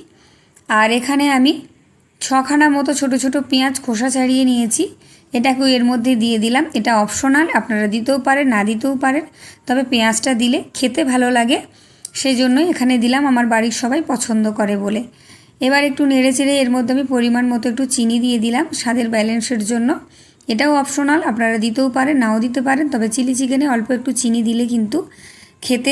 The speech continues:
খুব ভালো হয় আর রঙটাও খুব ভালো আসে। এখানে কিন্তু কালারটা ভীষণ সুন্দর এসেছে, অতিরিক্ত ধোঁয়ার জন্য মানে বাষ্পটা উঠছে, তাই কালারটা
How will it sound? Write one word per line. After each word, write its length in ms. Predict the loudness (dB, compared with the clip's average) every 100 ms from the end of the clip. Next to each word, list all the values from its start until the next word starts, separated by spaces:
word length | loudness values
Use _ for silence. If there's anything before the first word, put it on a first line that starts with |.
| -4
খুব 120 | -4 -4
ভালো 200 | 0 0 2
হয় 160 | 0 0 -4 _ _ _ _ _ _
আর 140 | -2 2 2
রঙটাও 360 | 2 2 0
খুব 180 | 0 -2 0
ভালো 180 | 0 0 0
আসে। 160 | 0 0 0
এখানে 200 | 0 0 0
কিন্তু 160 | 0 0
কালারটা 360 | 0 0 0 -2
ভীষণ 360 | -2 -2 0 0 0
সুন্দর 280 | 0 0 2 0
এসেছে, 300 | 0 -2 -2 -4 -8 -20 -20 -20 _ -2
অতিরিক্ত 440 | 0 2 0 0 -2 0
ধোঁয়ার 280 | 0 2 2 2
জন্য 220 | 2 2 0 0 0
মানে 180 | 0 0 -2 -2
বাষ্পটা 420 | -2 0 -2 0 2
উঠছে, 260 | 0 0 -2 -4 -10 _ _ _
তাই 120 | -4 0
কালারটা 420 | 2 2 0